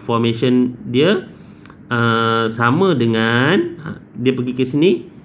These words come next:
kita nak sampai ke sini. Kita nak sampai sini.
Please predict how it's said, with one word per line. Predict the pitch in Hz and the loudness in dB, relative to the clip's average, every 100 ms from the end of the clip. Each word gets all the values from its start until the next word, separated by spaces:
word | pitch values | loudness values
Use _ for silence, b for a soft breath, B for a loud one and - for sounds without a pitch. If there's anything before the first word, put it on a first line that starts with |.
| - | -12
kita | 127 147 127 | -4 -2 0
nak | |
sampai | 131 127 131 | -2 0 0
ke | 123 | -2
sini. | 127 120 113 - - - - - - | 0 0 -2 -10 -20 -20 -20 -20 -12
Kita | 151 131 120 | -6 -4 -2
nak | 120 | 0
sampai | 117 117 | 0 0
sini. | 120 110 101 | 0 -2 -2